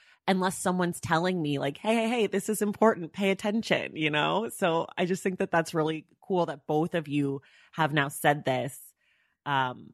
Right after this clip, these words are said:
as part of the reason that you, that you chose Kendrick Lamar and why you do the work that you do. Um, I'm interested in how you researched for this book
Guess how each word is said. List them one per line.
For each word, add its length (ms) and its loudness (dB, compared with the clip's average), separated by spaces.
as 240 2
part 200 2
of 60 0
the 80 0
reason 320 0
that 140 -2
you, 220 -6
that 120 4
you 220 -2
chose 600 -2
Kendrick 400 0
Lamar 320 2
and 180 -8
why 140 2
you 160 0
do 180 0
the 100 0
work 280 -4
that 180 2
you 120 -4
do. 560 0
Um, 280 0
I'm 100 0
interested 600 0
in 420 0
how 680 0
you 220 4
researched 540 -2
for 120 4
this 220 -2
book 340 -2